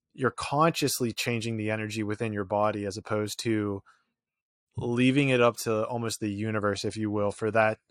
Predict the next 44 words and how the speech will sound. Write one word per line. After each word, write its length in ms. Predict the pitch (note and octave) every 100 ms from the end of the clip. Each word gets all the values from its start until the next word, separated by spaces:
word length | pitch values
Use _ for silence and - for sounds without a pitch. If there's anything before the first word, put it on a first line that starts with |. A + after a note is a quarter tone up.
| -
for 220 | A#2+ G#2+
the 120 | G#2
universe 440 | G#2 B2+ A#2 G#2+
to 100 | -
change 340 | G2 G#2 G2 G2
it. 140 | F#2+ -
And 140 | A2+
so 200 | B2 A2+
it, 180 | G#2+ G#2+ _ _ _ _ _ _ _ -
it's 120 | -
kinda 240 | E3 G3
interesting. 380 | C#3+ D#3 A2+ -
Like, 100 | G#2
it 100 | A2+
feels 220 | C#3 D3+
kinda 240 | - F3+ G#2
weird, 420 | G2 G#2+ D3+ E3+
but 100 | A2+
at 60 | A2
the 80 | G#2
same 220 | C3+ A2
time, 280 | B2+ C3+ A#2
you 80 | A2
can 140 | G#2+
tell 200 | - B2
what 120 | C3+
you're 120 | B2 G#2+
doing 280 | A2+ A#2
is 320 | G#2+ G2 F2+ - - _ _ _ _ -
somewhat 380 | - C#3 D3 G#2+
beneficial 680 | A#2+ A2+ - A2+ - G#2+
for 540 | - A#2 G#2+ G#2+ G#2 G2+
the 220 | A2 A2+
outcome 400 | G#2+ A2 A#2 A2
of 100 | G2+
your 120 | G2+
day 520 | F#2 A2+ A#2 A#2 A2
or 160 | G#2 G2
even 220 | A2 G#2+
the 100 | G2
task 400 | - B2 A2 -
you're 120 | A2
about 240 | G#2 G2+ -
to 180 | G2